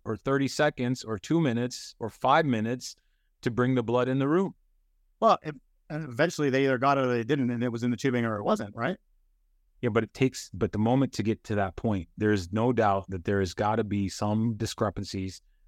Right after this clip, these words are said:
Speaker 1: And you clearly said twice, and I asked you, that there's center-specific, you know, uh, uh, uh, factors that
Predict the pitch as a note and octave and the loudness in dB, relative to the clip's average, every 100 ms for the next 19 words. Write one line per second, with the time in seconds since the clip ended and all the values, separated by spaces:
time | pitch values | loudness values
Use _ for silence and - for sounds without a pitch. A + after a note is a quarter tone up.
0 | - F#2+ A2 - A#2+ C3 C#3+ - C#3 A2+ | -8 -4 -2 0 4 4 4 2 2 2
1 | - D#3+ B2+ G#2 - G#2+ A#2 C#3 B2+ - | 0 2 2 0 -4 -2 0 2 0 -2
2 | G2+ G2 F#2+ G#2+ G2 - B2 C#3 - - | -2 0 0 0 -2 0 2 2 0 -6
3 | - A#2 A2 A#2+ - _ - - - - | -2 -2 0 -2 -4 _ -20 -20 -20 -20
4 | - A2 G#2 G2+ G2+ - - G#2 G2+ G2 | -2 2 4 2 0 -6 -2 2 2 0
5 | - G2 G2 F#2+ - F#2+ F2+ B2 D3+ - | -2 -2 0 -2 -6 -12 -2 2 2 2
6 | G2 F#2+ F#2 G#2 | -2 -2 -2 -4